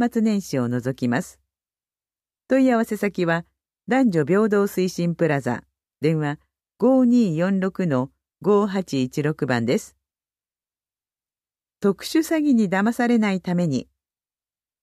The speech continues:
自動通話録音機を無料で貸し出しています。自動通話録音機とは、電話がかかってくると、自動で相手に対し警告メッセージが流れ、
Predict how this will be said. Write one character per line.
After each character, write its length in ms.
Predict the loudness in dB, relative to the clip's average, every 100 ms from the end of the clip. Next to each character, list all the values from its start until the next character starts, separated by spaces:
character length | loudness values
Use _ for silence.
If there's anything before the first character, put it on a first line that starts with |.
| _ _ _ _
自 180 | -4 0
動 220 | 0 0
通 160 | -2 0
話 240 | 2 2
録 280 | 0 0 0
音 180 | 2 0
機 200 | 0 2
を 200 | 2 -2 _ -2
無 140 | 0
料 220 | 2 2
で 100 | 0
貸 220 | -2 -4 -4
し 80 |
出 120 | -4 -6
し 120 | -4
て 100 | -2
い 140 | -2
ま 140 | -2 -6
す。 180 | -10 _ _ _ _ _ _ _ _ _ _ _ _ _ _ _ _ _ _ -4
自 100 | 0
動 200 | 2 0
通 160 | 0 0
話 220 | 2 2
録 260 | 0 0
音 120 | 0 0
機 140 | -2
と 140 | -2
は、 180 | -2 -4 _ _ _ _ _ 0
電 220 | 2 2
話 120 | 0
が 140 | 0
か 100 | -2
か 120 | -4 -4
っ 40 |
て 180 | -4 -4
く 120 | -2
る 120 | -2
と、 280 | 0 -2 -2 _ _ _ -4
自 140 | -2
動 220 | 2 2 2
で 240 | 0 -2 _ _ -4
相 180 | -2 -2
手 140 | 0
に 160 | 0 0
対 220 | 0 -2
し 320 | -2 -6 -6 _ _ _
警 200 | 0 0
告 280 | 0 -2 0
メ 80 | 0
ッ 20 |
セ 260 | -2 -2 -2
ー 40 |
ジ 120 | -2
が 120 | -2 -2
流 140 | -2 0
れ、 200 | 0 -2